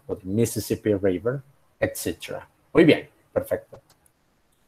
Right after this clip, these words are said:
Tatiana, Camila, Breiner, Daniel y Carlos, diez de trece.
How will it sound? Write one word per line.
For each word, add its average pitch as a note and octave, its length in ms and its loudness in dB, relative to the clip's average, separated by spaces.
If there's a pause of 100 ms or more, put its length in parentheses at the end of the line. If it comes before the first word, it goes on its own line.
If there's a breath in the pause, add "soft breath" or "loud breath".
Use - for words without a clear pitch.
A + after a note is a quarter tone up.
(1300)
Tatiana, F#2+ 440 -2
Camila, C3 380 6
Breiner, D3+ 340 6
Daniel B2 500 4
y D3 340 4
Carlos, - 760 -2
diez G#2+ 400 2
de G#2+ 120 6
trece. D#3+ 480 4